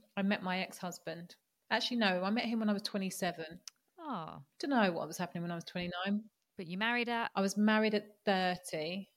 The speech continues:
Speaker 2: When did you marry?
Speaker 1: Was I? Is that true?
Speaker 2: I'll do it.
Speaker 1: Two thousand and nine, I got married.
Speaker 2: Two thousand and nine?
Speaker 1: Get the calculator
Speaker 2: Yeah, that's your
Speaker 1: out.
Speaker 2: Saturn return. Getting the charts out. Two thousand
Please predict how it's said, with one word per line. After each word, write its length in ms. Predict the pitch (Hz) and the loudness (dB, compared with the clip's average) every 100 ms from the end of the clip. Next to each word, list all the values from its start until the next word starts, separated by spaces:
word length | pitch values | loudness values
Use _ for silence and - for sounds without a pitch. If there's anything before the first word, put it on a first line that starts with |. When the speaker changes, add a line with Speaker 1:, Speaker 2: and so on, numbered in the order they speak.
| _ | _
Speaker 2:
When 140 | 233 | -12
did 100 | 220 | -10
you 80 | 240 | -8
marry? 280 | 285 262 196 - _ _ _ - | -8 -8 -10 -14 _ _ _ -18
Speaker 1:
Was 140 | 247 311 | -12 -10
I? 60 | |
Is 280 | 311 - _ | -10 -12 _
that 180 | 320 - | -4 -2
true? 160 | - | 0
Speaker 2:
I'll 60 | 311 | 0
do 160 | 302 330 | 2 0
it. 40 | |
Speaker 1:
Two 40 | |
thousand 320 | 311 294 277 262 | 2 2 2 2
and 100 | 233 | 4
nine, 220 | 220 190 | 4 4
I 60 | |
got 160 | 170 - | 0 -2
married. 340 | 147 139 165 - - _ _ _ - _ _ _ _ | -4 -4 -6 -10 -20 _ _ _ -20 _ _ _ _
Speaker 2:
Two 80 | 262 | -12
thousand 280 | 294 285 285 | -10 -8 -8
and 120 | 285 | -8
nine? 400 | 330 156 160 147 _ - _ _ _ _ - | -8 -10 -12 -16 _ -20 _ _ _ _ 6
Speaker 1:
Get 160 | 254 | 8
the 60 | 226 | 8
calculator 580 | 233 220 208 - 202 196 | 6 8 8 4 6 6
Speaker 2:
Yeah, 60 | |
that's 100 | - | 6
your 100 | 185 | 4
Speaker 1:
out. 300 | 185 175 175 | 4 4 2
Speaker 2:
Saturn 180 | - 165 | -2 -8
return. 300 | 170 - 214 392 _ _ _ _ | -10 -8 -8 -10 _ _ _ _
Getting 140 | - 208 | -10 -8
the 60 | |
charts 400 | - 208 233 - | -4 -2 -2 -4
out. 300 | 165 156 156 - _ _ - | -6 -4 -6 -12 _ _ -14
Two 140 | 330 | -12
thousand 1300 | - 254 240 226 226 226 226 226 226 226 226 226 226 | -10 -8 -8 -8 -8 -6 -6 -6 -6 -6 -6 -8 -10